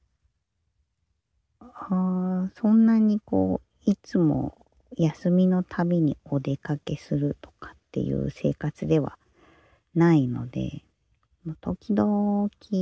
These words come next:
出かけたりするとね、あの、髪の毛をセットするとか、まあ、ちょっとお化粧するとか、そういうのがね、とても大変って思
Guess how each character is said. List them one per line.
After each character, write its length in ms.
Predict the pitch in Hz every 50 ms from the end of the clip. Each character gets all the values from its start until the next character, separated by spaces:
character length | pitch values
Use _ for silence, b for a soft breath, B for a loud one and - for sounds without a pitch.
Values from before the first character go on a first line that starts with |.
| 185 180 - _ _ _ _ _ _ _ _ _ _
出 100 | - 170
か 160 | - - 165
け 140 | - - 165
た 200 | - - 156 147
り 160 | 139 135 -
す 160 | - - - -
る 180 | - 127 127 -
と 120 | - -
ね、 240 | 131 143 147 151 - _ _ _ _ _ _ _ _ _ _ _ _ _ _ _ _ _ _ 180
あ 60 | 160
の、 80 | 147
髪 420 | 147 - - - 190 196 208 220 226
の 160 | 226 240 233
毛 180 | - - 175 143
を 140 | - 139
セ 200 | 127 - - 180
ッ 40 | - - _
ト 120 | - - -
す 180 | - - -
る 160 | - - 135 -
と 100 | - -
か、 280 | - - - - - - _ _ _ _ _ _ _ _ _ _ _ _ _ _ _ _ _ _ _ _ _ _ _ _ _ _ _ _ _ _ _ -
ま 160 | 156 151 156
あ、 20 |
ち 100 | 147 -
ょ 40 | 147
っ 40 | 139
と 160 | - - -
お 60 | 131
化 60 | - - -
粧 300 | 131 - - - 131 131
す 200 | - - - -
る 160 | 135 139 127
と 140 | - - - - _
か、 140 | - - - - _ _ _ - - _ _ _ _ _ _ _ _ _ _ _ _ _ _ _ _ _ _ _ -
そ 180 | - - 185
う 80 | 185 185
い 80 | 180
う 100 | 180 156
の 160 | 127 123 123 123
が 160 | - 131 127
ね、 240 | 127 127 120 - _ -
と 140 | - 147 -
て 160 | - 165 160
も 180 | 156 156 156
大 300 | 156 - - 147 147 151
変 300 | 143 - - 143 143 143
っ 20 | 143
て 140 | - - 202
思 120 | 196 175